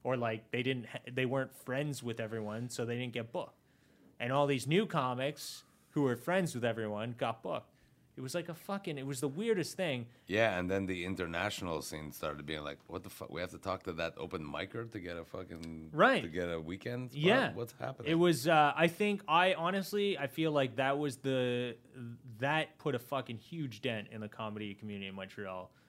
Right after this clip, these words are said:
Speaker 1: The club being left by Jimbo and taken over and new bookers and all that shit.
Speaker 2: And Ernie and they,
Speaker 1: Yeah,
Speaker 2: it
Speaker 1: and
Speaker 2: all
Speaker 1: Ernie,
Speaker 2: happened
Speaker 1: Ernie,
Speaker 2: so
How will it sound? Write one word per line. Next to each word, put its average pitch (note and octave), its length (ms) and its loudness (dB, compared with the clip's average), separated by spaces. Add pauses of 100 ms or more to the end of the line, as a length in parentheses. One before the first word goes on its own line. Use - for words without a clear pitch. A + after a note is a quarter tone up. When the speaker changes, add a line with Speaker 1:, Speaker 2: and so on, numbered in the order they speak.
(220)
Speaker 1:
The A2+ 160 -2
club B2+ 440 -2
being A2 560 -4
left A2 320 -4
by G#2+ 140 -2
Jimbo G#2+ 440 -6
and G2+ 100 -8
taken G#2 280 -6
over G#2 520 -6
and F#2+ 200 -8
new A2 140 -6
bookers G2+ 460 -8
and G#2+ 80 -6
all G2+ 100 -4
that A2 140 -6
shit. B2+ 260 -8 (220)
Speaker 2:
And - 240 -4
Ernie F2 420 -2
and E2 240 -6
they, E2+ 300 -6
Speaker 1:
Yeah, C3 300 4
Speaker 2:
it B2 80 0
Speaker 1:
and B2+ 100 0
Speaker 2:
all B2+ 60 4
Speaker 1:
Ernie, C#3 200 6
Speaker 2:
happened D#3 220 6
Speaker 1:
Ernie, E3+ 180 8
Speaker 2:
so - 180 4